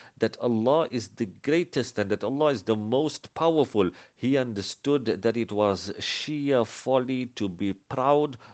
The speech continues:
or to put on airs of superiority. He knew that that's an absolute waste of time. It would never make sense.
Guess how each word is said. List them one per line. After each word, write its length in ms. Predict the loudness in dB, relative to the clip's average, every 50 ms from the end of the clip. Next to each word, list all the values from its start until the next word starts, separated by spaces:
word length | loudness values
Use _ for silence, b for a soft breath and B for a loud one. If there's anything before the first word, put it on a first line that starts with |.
| B B
or 140 | -2 -2 -2
to 220 | -2 -2 -4 -4
put 300 | -2 -2 -6 -6 -4 -2
on 280 | 0 0 0 0 -2 -4 0
airs 280 | 2 4 4 4 2 -2
of 140 | -6 -8 -6
superiority. 840 | -6 -6 -6 -4 -4 -6 -4 -2 2 2 2 2 2 0 -4 -4 -4
He 100 | -4 -4
knew 160 | -2 -2 0 2
that 200 | 0 0 0 0
that's 240 | -2 -2 -2 -6
an 260 | -10 -10 -8 -10 -8 -6
absolute 720 | -4 -4 -4 -4 -6 -6 -2 -2 0 0 0 -2 -2 -2
waste 380 | -2 -2 -2 -2 -2 -4 -4 -4
of 140 | -4 -2 0
time. 240 | -2 -2 0 0 -4
It 120 | -4 -4
would 200 | -4 -6 -6 -6
never 360 | -6 -4 -2 -2 0 0 0
make 240 | 0 0 -4 -6 -6
sense. 360 | -6 -6 -6 -6 -6 -10 -16